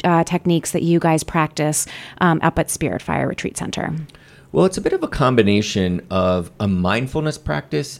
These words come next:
Speaker 2: and a Vipassana practice. So mindfulness for me anyway, and these are my words, to me mindfulness is really about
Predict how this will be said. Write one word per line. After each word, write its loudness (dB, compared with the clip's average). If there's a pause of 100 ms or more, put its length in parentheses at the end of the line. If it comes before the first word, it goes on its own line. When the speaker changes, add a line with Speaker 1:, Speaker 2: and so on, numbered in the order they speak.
Speaker 2:
and -2
a -2
Vipassana -4
practice. -6 (260)
So 6
mindfulness 0
for 2
me 2
anyway, 0
and 0
these 0
are 4
my 4
words, 0
to 0
me 0
mindfulness -2
is -6
really 2
about -2